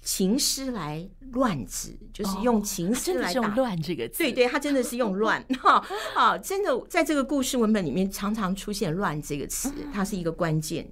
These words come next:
Speaker 2: 嗯哼。
Speaker 1: 哈，他说：“不然就没有别的办法。”
Speaker 2: 嗯哼。
Speaker 1: 我读到这里的时候，我就知道为什么后来人家叫红娘，<laughs> 就是那个媒婆或者媒人穿针引线的这个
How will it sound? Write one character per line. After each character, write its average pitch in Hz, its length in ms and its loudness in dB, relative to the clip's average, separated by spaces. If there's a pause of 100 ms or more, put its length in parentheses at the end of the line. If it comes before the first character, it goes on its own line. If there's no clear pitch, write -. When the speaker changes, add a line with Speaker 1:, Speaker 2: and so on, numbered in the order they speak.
(140)
Speaker 2:
嗯 190 120 2
哼。 180 400 -2
Speaker 1:
哈， - 40 -12 (260)
他 233 120 -2
说 226 180 0
：“不 240 120 2
然 175 180 4
就 190 100 0
没 170 120 2
有 151 100 -2
别 110 200 -6
的 - 100 -8
办 160 280 -6
法。” - 240 -14 (140)
Speaker 2:
嗯 165 180 -2
哼。 156 160 -6 (560)
Speaker 1:
我 208 220 4
读 196 220 -2
到 277 180 6
这 262 160 6
里 170 160 4
的 175 100 0
时 190 200 -2
候， 202 60 2
我 151 120 0
就 196 140 -4
知 202 200 -6
道 190 280 2
为 214 220 2
什 202 160 -2
么 135 120 -10
后 196 180 -2
来 151 220 0
人 147 180 -4
家 165 160 -4
叫 190 260 2
红 175 360 0
娘， 175 280 2 (200)
<laughs> - 320 -12
就 208 100 -4
是 202 140 -2
那 202 160 2
个 170 80 4
媒 165 320 0
婆 147 540 -2
或 202 160 -2
者 196 120 -2
媒 170 280 0
人 156 340 -2
穿 180 320 -2
针 175 200 0
引 147 140 -2
线 165 300 -2
的 131 100 -2
这 151 240 -4
个 131 320 -6